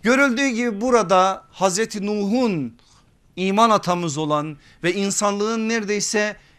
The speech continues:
ikinci bidayetinin başlangıcı sayılan o dönemde Allah'a ait olan alanlar bunlarla bir şekliyle paylaştırılıyor.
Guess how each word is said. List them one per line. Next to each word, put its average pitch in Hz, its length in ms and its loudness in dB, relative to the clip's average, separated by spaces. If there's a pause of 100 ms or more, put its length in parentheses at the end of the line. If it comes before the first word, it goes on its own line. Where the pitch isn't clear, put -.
(120)
ikinci 202 480 -4
bidayetinin 190 800 0
başlangıcı 185 640 -4
sayılan 170 560 -4
o 196 180 2
dönemde 165 640 -2 (680)
Allah'a 226 760 2
ait 202 560 0
olan 185 400 -2 (100)
alanlar 208 720 0 (280)
bunlarla 180 680 -4
bir 185 80 -8
şekliyle 156 520 -10
paylaştırılıyor. 107 1040 -12